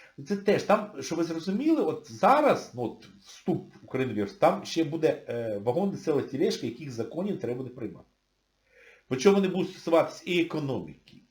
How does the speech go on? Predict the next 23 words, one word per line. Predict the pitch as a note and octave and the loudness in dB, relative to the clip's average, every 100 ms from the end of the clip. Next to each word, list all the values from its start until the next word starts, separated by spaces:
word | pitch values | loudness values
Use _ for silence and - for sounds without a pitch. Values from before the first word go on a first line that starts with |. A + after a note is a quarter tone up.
| - | -12
і, | C#3 F3 F#3 F3 | -6 -2 0 0
наприклад, | D3 C3 D#3+ E3 E3 C3+ - A#2 | 0 -2 -2 0 0 0 -4 -12
м, | G#2+ G#2 G2+ F#2 | -10 -8 -8 -10
стандартів, | - - C3 B2 D3+ E3 - D#3+ - - _ _ - - - - _ _ _ _ _ _ _ _ _ _ _ _ - - - - - | -8 -2 -2 4 4 4 0 -4 -4 -10 _ _ -20 -20 -20 -20 _ _ _ _ _ _ _ _ _ _ _ _ -18 -16 -16 -16 2
ну, | B3 | 8
от, | G#3+ - - - - - - - | 8 6 -8 -14 -12 -10 -10 -14
стандартів, | - - F#3+ G3+ A3 B3+ - G#3+ G3+ - | -14 6 8 10 12 12 10 6 6 8
е, | F#3+ E3+ | 10 10
в | E3 | 8
мистецтві. | F3+ - - B2 - - - - _ _ _ _ - | 4 0 6 6 4 -6 -20 -20 _ _ _ _ -10
Не | B2 | -6
дивуйтесь. | B2+ G#2 - - _ _ _ - | -4 -6 -8 -18 _ _ _ 0
Ну, | D3+ F3+ B2+ | 4 8 6
в | F#2+ | 6
даному | A2+ D#3+ B2 G2+ | 6 8 6 4
випадку, | G#3+ D#4 B3+ - - C#3 - - - - | 2 2 -2 0 2 2 0 -14 -20 -8
от, | A#2 - - | -6 -6 -2
е, | C3 B2 A#2 A2 G2 F2 - - _ _ _ _ | 4 4 6 4 2 -4 -10 -20 _ _ _ _
ви | A#2+ | -6
знаєте, | C3 D#3+ G#2+ G2+ | 2 4 4 0
що | F#2+ A2 | -4 -2
є | G#2+ A2+ G#2+ | 0 0 -2
різні | A2+ C3+ A2 F2 E2 | -2 -4 -6 -8 -14